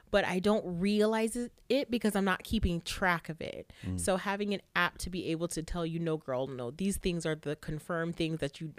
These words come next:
Speaker 1: are no longer wearing. You can probably let them go," would be helpful for me when I'm actively trying to declutter.
Speaker 2: Yeah, definitely.
Speaker 1: Mm-hmm.
Speaker 2: I need to go through that app too and kind of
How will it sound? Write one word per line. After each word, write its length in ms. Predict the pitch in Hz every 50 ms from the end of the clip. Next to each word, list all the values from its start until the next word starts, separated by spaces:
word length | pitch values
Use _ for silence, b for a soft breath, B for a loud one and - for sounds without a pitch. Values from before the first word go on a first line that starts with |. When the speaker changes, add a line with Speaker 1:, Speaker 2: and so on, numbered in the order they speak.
| - -
Speaker 1:
are 80 | 151
no 180 | 151 151 143 147
longer 320 | 147 143 143 151 147 147
wearing. 460 | 147 147 139 139 139 139 139 151 160 b b b b b b _
You 80 | - 160
can 120 | 170 160
probably 280 | - - 170 165 165 156
let 160 | 156 147 -
them 120 | - 165
go," 160 | 156 170 175 180
would 180 | 196 254 262
be 140 | 269 294 302
helpful 360 | 262 277 311 - - 247 208 185
for 100 | - 185
me 300 | 185 170 160 156 156 151
when 200 | 156 160 156 151
I'm 240 | 151 156 156 151 - _ _ _ _ _
actively 500 | - 156 156 160 - - 165 143 156 165
trying 320 | 175 - 180 156 90 117 160
to 320 | - 165 117 113 135 147 160
declutter. 500 | - 160 - - - - - - 175 170 - - - -
Speaker 2:
Yeah, 300 | 85 82 76 73 73 73 73 -
definitely. 560 | 80 76 - - 76 71 71 71 73 73 - -
Speaker 1:
Mm-hmm. 120 | 180 180 175
Speaker 2:
I 340 | 127 92 92 92 92 92 92
need 240 | 90 90 85 85 80 -
to 80 | -
go 140 | - - 78
through 160 | - - 76
that 160 | 76 78 64
app 180 | - 78 71 -
too 220 | - - - 80 76
and 200 | 73 73 76 -
kind 240 | - - 78 76 76
of 180 | 76 76 76